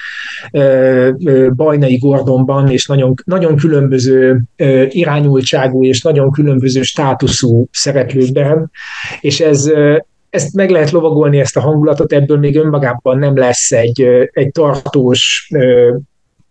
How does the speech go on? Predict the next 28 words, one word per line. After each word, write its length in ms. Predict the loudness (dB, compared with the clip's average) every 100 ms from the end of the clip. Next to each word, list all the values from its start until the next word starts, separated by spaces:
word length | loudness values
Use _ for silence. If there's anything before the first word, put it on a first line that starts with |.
| _ -4
és 440 | 0 0 -2 -4
erős 540 | -2 0 2 0 0
politikai 600 | -2 -2 0 -2 0 0
alternatíva, 680 | 2 0 0 -2 -2 0 0
hát 140 | -2 -2
az 100 | -2
egész 260 | -2 -2
Momentum 400 | 0 0 0 -4
történetét 600 | 0 -2 0 -4 -4 -4
el 140 | 0 0
lehet 260 | 0 -2
ezen 220 | -2 -2 -4
keresztül, 720 | -2 -2 -4 -2 0 0 -2 -6 -20 -20 -18 -20 -8
ö, 500 | -2 2 2 2 2 0 -4 -10 _ _ _ _ _ _ -6
beszélni. 800 | -2 -2 -2 0 0 2 0 -2 -10 -20 -20 -20 -20 _
Ami, 580 | -2 0 0 0 -2 -10
ami 200 | -4 0
a 80 | 0
Kutyapártnak 720 | -2 -2 -2 -4 -4 -6 -4
a 140 | -2 0
szereplését 720 | 0 0 0 0 0 -2 0
illeti, 600 | 0 0 2 2 2 0
az 260 | -2 -4 -2
talán 260 | -2 0 -2
abból 420 | -2 -2 0 0
a 40 |
szempontból 680 | 0 0 0 0 0 -2 -4
érdekes, 920 | -10 -2 -2 -2 -2 0 0 0 -4